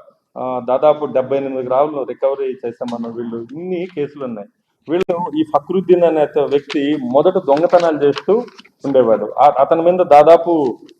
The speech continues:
ఒక ఇరవై ఐదు క-, ఇరవై ఒక్క కేసు దొంగతనం కేసులు ఉన్నాయి. దాదాపు డెబ్బై ఐదు కేసులు, డెబ్బై నాలుగు కేసులు,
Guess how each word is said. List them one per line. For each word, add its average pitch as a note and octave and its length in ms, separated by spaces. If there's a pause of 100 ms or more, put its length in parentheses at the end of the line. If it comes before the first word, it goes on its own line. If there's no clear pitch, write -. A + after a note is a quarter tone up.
ఒక C#3+ 140 (760)
ఇరవై D#3+ 280
ఐదు D#3 280
క-, D#3 100
ఇరవై D3 380
ఒక్క D3+ 160
కేసు E3+ 520 (140)
దొంగతనం F3 360
కేసులు C3+ 360
ఉన్నాయి. D3+ 220 (420)
దాదాపు E3+ 400
డెబ్బై - 500
ఐదు F3 280
కేసులు, F3 760 (400)
డెబ్బై E3 220
నాలుగు E3 300
కేసులు, F3+ 320